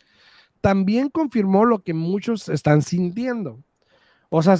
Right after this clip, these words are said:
si bien es dicho que todavía es buen momento para vender porque todavía estamos por debajo de lo que es un mercado de vendedores y todavía hay mucha actividad, pero lo más importante de ese estudio fue que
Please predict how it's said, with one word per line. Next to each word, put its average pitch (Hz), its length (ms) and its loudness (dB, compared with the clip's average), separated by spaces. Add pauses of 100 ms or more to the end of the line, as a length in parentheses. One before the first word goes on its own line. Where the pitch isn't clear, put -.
(120)
si 180 180 4
bien 226 320 6
es 302 180 8
dicho 202 360 8
que 156 120 2
todavía 240 400 6
es 226 80 4
buen 220 180 4
momento 226 400 0
para 190 160 2
vender 151 240 2
porque 175 220 -2
todavía 190 320 4
estamos 185 460 2
por 139 220 -4
debajo 135 400 -4
de 160 120 4
lo 127 180 -4
que 131 120 -2
es 135 160 -2
un 175 140 6
mercado 160 380 4
de 156 60 2
vendedores 120 680 -2
y 127 80 -2
todavía 160 480 6
hay 151 80 6
mucha 139 300 4
actividad, 123 580 0 (680)
pero 208 220 4
lo 202 140 2
más 220 200 -2
importante 214 540 0
de 214 60 4
ese 214 140 -2
estudio 214 440 0
fue 180 300 0
que 202 320 4